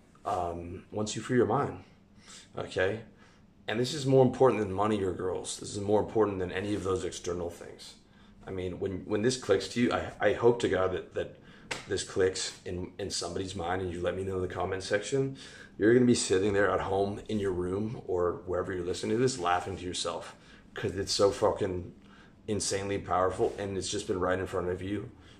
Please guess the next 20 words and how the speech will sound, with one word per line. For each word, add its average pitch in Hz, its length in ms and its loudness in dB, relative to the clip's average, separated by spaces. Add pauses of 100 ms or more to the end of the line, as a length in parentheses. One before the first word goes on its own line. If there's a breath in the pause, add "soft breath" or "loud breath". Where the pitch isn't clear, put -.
(180)
your 95 160 -2
whole 90 160 0
life. 82 400 -2 (640 loud breath)
Like, 92 220 -2 (180)
you 95 180 -8
don't 101 240 2
have 92 440 0
to 90 440 -4 (300)
let 92 340 -2
the 101 60 -8
imaginary 90 500 -2
audience 90 380 -2
hurt - 280 -2
you. - 140 -14 (480 loud breath)
You 98 180 -8
don't 95 160 0
have 90 300 -2
to 98 80 -2
let, 87 460 -2 (420)
um, 92 640 -4